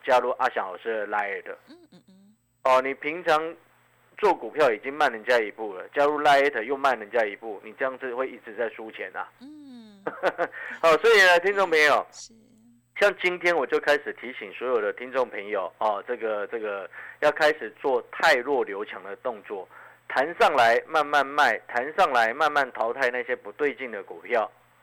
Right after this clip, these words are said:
Speaker 1: 汰弱留强，然后提高到现金。像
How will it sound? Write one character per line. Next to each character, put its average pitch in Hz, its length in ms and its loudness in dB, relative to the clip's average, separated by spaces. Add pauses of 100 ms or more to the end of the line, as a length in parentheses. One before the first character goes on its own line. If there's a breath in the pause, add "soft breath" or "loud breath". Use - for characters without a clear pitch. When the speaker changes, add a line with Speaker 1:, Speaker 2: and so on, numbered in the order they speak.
(320)
Speaker 1:
汰 147 240 4
弱 113 320 -2
留 98 240 -10
强， 90 260 -10 (380 loud breath)
然 123 100 0
后 151 80 6 (120)
提 135 160 -10
高 156 180 6
到 151 160 6
现 139 240 -4
金。 131 180 -10
像 143 160 -2